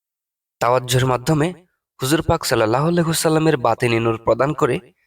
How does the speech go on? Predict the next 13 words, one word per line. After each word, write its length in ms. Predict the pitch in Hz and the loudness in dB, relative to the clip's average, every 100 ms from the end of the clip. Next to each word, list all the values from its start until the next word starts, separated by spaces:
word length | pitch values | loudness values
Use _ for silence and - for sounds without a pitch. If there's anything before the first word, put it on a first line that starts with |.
| _ - | _ -6
অভ্যন্তরীণ 540 | 117 147 160 165 160 | 0 0 0 -2 -2
পরিশুদ্ধি 500 | 147 131 - 139 120 | 0 0 0 -4 -4
করেছেন। 380 | - 98 107 - - - _ _ _ _ _ _ - | -2 0 0 -2 -4 -20 _ _ _ _ _ _ -2
ফয়জে 280 | 131 151 | 0 0
কোরআনের 380 | 170 175 165 165 | 2 2 2 2
মাধ্যমে 400 | 131 113 143 135 135 - _ _ _ | 0 0 0 -2 -4 -12 _ _ _
কোরআনের 360 | 127 113 117 165 | 0 2 2 -2
নূর 240 | 165 127 117 | -2 -2 0
বিতরণ 400 | 113 - 113 117 | -2 0 0 0
করে 240 | 113 123 135 143 _ - | -2 -2 -2 -6 _ -8
সমাজকে 460 | 135 139 - - | -2 -2 -4 -6
হেদায়েতের 460 | 127 123 131 131 - | -4 0 0 2 2
আলোয় 280 | 110 135 | 2 2